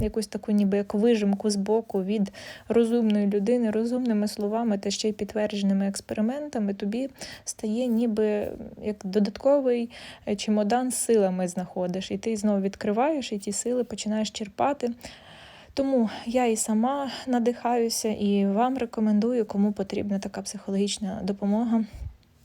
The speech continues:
Олег Чабан, е, його психологічні лекції.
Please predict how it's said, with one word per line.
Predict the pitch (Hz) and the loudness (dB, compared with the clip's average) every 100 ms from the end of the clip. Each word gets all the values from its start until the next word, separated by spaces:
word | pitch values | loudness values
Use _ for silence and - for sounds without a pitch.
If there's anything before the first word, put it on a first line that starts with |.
| - - | -8 0
Олег | 202 196 185 - | 2 2 0 -2
Чабан, | 196 185 208 240 240 202 | -4 -2 0 0 0 -2
е, | 190 180 | -2 -2
його | 185 202 | -2 -4
психологічні | 202 196 - 190 185 202 - 190 | -4 -8 -6 -4 -2 -2 -2 -2
лекції. | 185 185 190 - 208 | 2 2 0 -6 -2